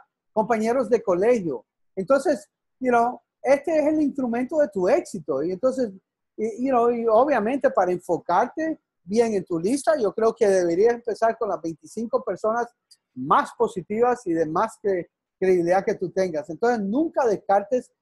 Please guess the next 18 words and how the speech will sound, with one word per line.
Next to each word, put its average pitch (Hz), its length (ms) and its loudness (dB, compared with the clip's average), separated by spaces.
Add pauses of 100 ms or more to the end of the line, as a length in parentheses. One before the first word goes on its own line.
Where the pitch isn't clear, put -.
(120)
a 190 140 0
nadie 202 540 2
y 175 180 -2
amplia 208 580 2 (160)
esto. 220 520 -2
Definitivamente 202 960 -4 (280)
que 190 120 2
va 190 80 6
a 190 60 4
ser 185 200 -4
sensacional. 165 720 -4 (920)
Nosotros 214 440 0
en 247 60 0
nuestra 254 260 2
aplicación 240 640 0
tenemos 202 420 -2
el 202 120 -2
prospector. 202 680 -2